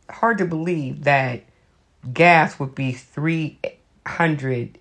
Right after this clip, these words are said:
you would pay three hundred and eighteen dollars for an average or not so average vehicle or truck or S U V. You know, people always wanna paint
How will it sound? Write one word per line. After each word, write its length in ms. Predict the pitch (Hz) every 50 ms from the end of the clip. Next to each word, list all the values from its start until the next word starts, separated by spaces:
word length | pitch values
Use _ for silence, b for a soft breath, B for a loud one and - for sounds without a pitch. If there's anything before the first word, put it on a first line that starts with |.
| _ -
you 120 | 160 175
would 160 | 170 160 160 -
pay 140 | 160 147
three 260 | 131 - - 175 180 170
hundred 300 | 175 147 147 143 135 131
and 100 | - -
eighteen 480 | 123 127 139 - - - - 147 139 131
dollars 480 | 143 147 139 127 117 - - - - - b b b b b b b
for 580 | b - - - 160 151 147 139 139 139 - -
an 240 | 120 127 120 120 - _ _ _ _ _ _ _ _ _ -
average 560 | - 147 156 160 156 156 147 143 139 139 - - -
or 480 | 135 143 139 139 131 135 131 135 131 -
not 260 | - 165 208 - -
so 120 | - 135
average 480 | - 139 131 127 131 131 127 - - - - -
vehicle 480 | 143 170 196 175 139 - - 113 - -
or 100 | 127 127
truck 400 | - - - 196 170 - - -
or 160 | - - -
S 200 | 135 131 - -
U 80 | 135
V. 340 | 131 147 160 - - 117 - B B B B B B B B B
You 80 | 180 185
know, 240 | 180 175 170 170 170
people 400 | 170 - - 208 202 - - -
always 560 | - 131 139 139 143 139 143 143 139 - -
wanna 260 | 135 135 135 127 127 - - -
paint 560 | - - - - - 156 151 147 - - -